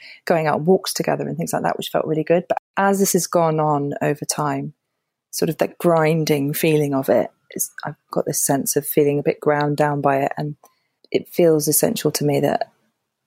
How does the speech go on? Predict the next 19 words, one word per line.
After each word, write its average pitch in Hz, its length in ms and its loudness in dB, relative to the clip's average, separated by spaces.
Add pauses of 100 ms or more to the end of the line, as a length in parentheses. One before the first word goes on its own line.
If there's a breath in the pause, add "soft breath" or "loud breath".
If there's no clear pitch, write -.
I 151 520 0 (680)
have - 260 -2
the 160 140 2
energy 151 480 2
for 135 540 0 (120)
the 156 60 -2
people 151 280 0
closest 147 400 0
to - 60 -6
me 143 100 0
that 131 120 2
I 139 100 2
love. 135 360 0
And 143 140 0
that 139 260 -2 (100)
has - 200 0
felt - 300 -2
the 131 80 -2
hardest. - 680 -2